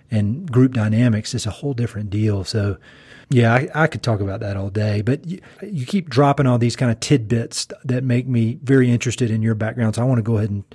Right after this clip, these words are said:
talk about you. And I, I know a little bit, but, like, the Grand Canyon and that kind of thing. So, so where did you grow up?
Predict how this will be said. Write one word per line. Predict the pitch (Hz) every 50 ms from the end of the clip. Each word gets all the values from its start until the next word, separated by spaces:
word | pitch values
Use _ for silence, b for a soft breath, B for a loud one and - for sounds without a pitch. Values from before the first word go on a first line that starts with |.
| B B B B B B
talk | - 135 127 117
about | 120 110 107 107 117
you. | 113 110 120 120 110 104 98 - B B B B B B B
And | - 123 120 120
I, | 117 117 - -
I | 160 135
know | 127 135 160 175 156
a | 127
little | 120 131 156 165 135
bit, | 110 104 117 113 117 123 123
but, | 120 120 123 - - _ _ b b b b b b b
like, | 113 117 127
the | 123
Grand | 107 123 127 127 123 113
Canyon | - - 143 135 135 131 127 127 123 120
and | 113 110
that | 120 123 135 -
kind | 135 127
of | 120
thing. | 113 127 127
So, | 120 - 147 151 156
so | - 165 156
where | 143 175 226 254
did | 240 202 139 156
you | 175 151
grow | 131 156 151 139 135 139
up? | 135 113 - -